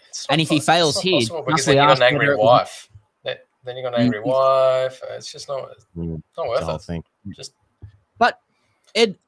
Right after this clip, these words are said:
Speaker 2: can I just say, in, in, like, on the flip side, in footy here in Australia, when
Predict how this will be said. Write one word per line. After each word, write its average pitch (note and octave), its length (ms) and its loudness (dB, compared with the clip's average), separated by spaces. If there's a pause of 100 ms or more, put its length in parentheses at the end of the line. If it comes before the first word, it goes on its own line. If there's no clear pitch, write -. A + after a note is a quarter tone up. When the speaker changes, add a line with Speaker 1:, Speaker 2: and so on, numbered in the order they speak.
(120)
Speaker 2:
can A3+ 120 0
I G#3+ 80 2
just F#3+ 140 0
say, E3+ 160 2
in, D3+ 140 0
in, D3 200 -4
like, C3 160 -2
on C#3+ 80 -4
the B2 60 -4
flip E3+ 240 -2
side, B2+ 240 -2
in C3+ 100 -2
footy C#3+ 560 -4 (340)
here C3+ 240 -2
in A#2 60 -2
Australia, A2+ 540 -4 (440)
when B2+ 380 0